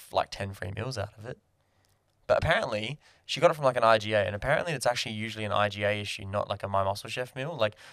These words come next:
that's a complaint that they said apparently she should have taken it to I G A. But they were like,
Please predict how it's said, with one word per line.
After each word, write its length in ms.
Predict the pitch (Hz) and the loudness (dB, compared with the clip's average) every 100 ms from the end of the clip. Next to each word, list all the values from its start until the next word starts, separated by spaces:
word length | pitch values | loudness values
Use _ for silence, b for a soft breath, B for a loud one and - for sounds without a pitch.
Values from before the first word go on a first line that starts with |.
| B | B
that's 240 | 127 127 131 | 10 10 6
a 40 | |
complaint 380 | 120 - 123 107 | -4 2 4 4
that 100 | 87 | 6
they 160 | 117 117 | 6 6
said 200 | - 107 | 2 0
apparently 380 | - 120 104 110 | 2 0 0 -2
she 140 | 113 | -6
should 140 | - 104 | -8 -10
have 120 | - | -6
taken 280 | 110 104 104 | -4 -4 -8
it 80 | - | -12
to 140 | 101 - | -10 -4
I 120 | 101 | -2
G 180 | 92 104 | -2 0
A. 220 | 113 - _ b b b b - 117 | 0 0 _ b b b b -8 0
But 140 | 123 | 12
they 60 | 120 | 12
were 60 | 113 | 12
like, 280 | 107 107 | 12 6